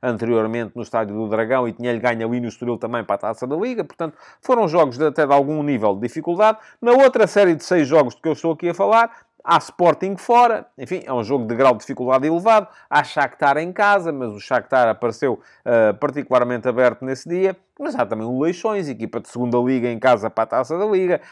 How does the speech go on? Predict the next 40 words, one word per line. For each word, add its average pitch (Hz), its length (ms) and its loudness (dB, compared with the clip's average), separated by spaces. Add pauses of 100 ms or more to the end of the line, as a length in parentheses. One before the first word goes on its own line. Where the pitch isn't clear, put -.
há 208 140 -2
Chaves, 185 460 0
último 120 300 -6
classificado 120 600 -4
do 120 80 -10
campeonato, 196 560 -2
há 117 80 4
Boa 131 200 0
Vista, 180 380 -6
que - 100 -14
não 110 120 -10
tem 110 160 -8
sido 117 260 -8 (260)
uma 135 120 -2
equipa 120 260 -4
muito 120 240 -6
forte 127 300 0
esta 151 200 -4
época, 220 340 0
há 127 40 -4
Casa 113 340 -2
Pia, 214 320 -4
que 127 60 -8
também 127 180 -8
não 117 100 -10
tem 117 120 -16
sido 127 160 -10
uma 120 80 -8
equipa 120 220 -12
muito 131 220 -10
forte 147 220 -2
esta 156 200 -6
época, 196 240 -2
e 226 80 0
apesar 214 320 2
de - 80 -14
tudo, 226 200 -4 (240)
nesses 233 460 -2
seis 170 220 0
jogos, 120 440 0